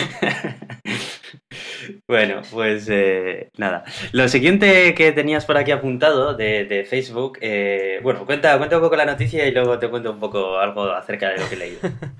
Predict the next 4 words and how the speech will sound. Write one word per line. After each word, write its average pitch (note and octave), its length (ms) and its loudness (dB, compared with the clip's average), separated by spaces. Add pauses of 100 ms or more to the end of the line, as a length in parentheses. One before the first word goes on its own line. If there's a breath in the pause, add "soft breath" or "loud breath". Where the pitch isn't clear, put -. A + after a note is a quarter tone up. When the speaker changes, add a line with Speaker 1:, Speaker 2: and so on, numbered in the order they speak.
(760 loud breath)
Speaker 2:
Eh, C#3+ 480 4
eso, E3 200 0
bueno, D3+ 180 2
básicamente, F3 680 4